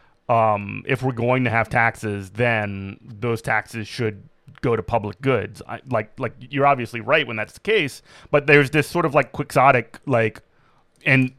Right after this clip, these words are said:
like, fundamentally, like, anti-solidaristic, solidaristic, individualist, um, impulse that they just cannot kill in their brain.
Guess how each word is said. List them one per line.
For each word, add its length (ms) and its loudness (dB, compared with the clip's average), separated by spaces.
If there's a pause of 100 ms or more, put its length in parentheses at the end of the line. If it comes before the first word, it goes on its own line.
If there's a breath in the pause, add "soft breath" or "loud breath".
(320)
like, 140 0
fundamentally, 960 2
like, 280 -8
anti-solidaristic, 1040 -4
solidaristic, 680 -4 (120)
individualist, 1080 -4 (440 soft breath)
um, 600 0 (200)
impulse 760 -2 (380)
that 240 2
they 100 0
just 260 -4
cannot 500 0
kill 360 0
in 140 -2
their 120 -4
brain. 680 -4